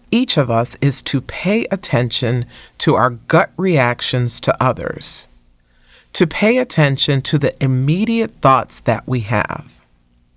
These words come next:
For example, if you saw Corey, you might tighten your grip on your purse until you got to know him. So the question is,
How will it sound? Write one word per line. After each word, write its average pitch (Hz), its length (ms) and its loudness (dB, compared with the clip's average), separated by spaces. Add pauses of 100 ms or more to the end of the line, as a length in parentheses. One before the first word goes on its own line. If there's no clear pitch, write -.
(480)
For 180 180 6
example, 143 760 0 (560)
if 175 140 2
you 285 140 4
saw 269 280 4
Corey, 139 560 0 (340)
you 165 140 4
might 160 480 2 (100)
tighten 202 400 2
your 202 140 0
grip 143 340 0
on 139 140 2
your 143 120 0
purse - 640 -4 (560)
until 131 300 2
you 127 160 -2
got 117 260 0
to - 100 -4
know - 260 -2
him. - 260 -8 (1160)
So 214 200 2
the 202 80 -2
question 208 500 2
is, 120 500 -4